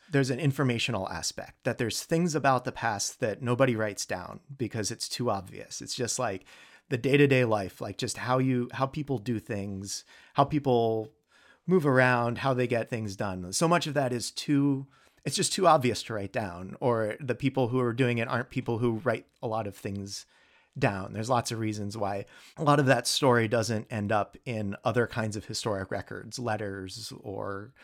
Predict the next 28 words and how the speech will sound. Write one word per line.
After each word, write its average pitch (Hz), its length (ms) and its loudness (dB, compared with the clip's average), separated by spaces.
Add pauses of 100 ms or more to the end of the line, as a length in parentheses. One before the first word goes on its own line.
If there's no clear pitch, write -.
(160)
government 104 380 -6
reports 101 720 -6
or, 110 240 -4
or 107 240 -6
any 107 220 -6
of 101 100 -8
that, 107 240 -4
that 120 240 -4
kind 101 200 -6
of 98 100 -6
thing. 98 300 -8
So 104 300 -4 (300)
the - 80 0
objects 139 600 0 (520)
are 123 100 4
really 123 280 6
important 117 440 -2
for 104 600 -4 (100)
preserving 117 460 -2
that 104 180 -2
information 139 800 -4
or 101 280 -6 (140)
rediscovering 120 680 -2
that 139 160 0
information. 151 760 -4 (320)
And 156 180 4
scientific 196 380 2
instruments 156 560 0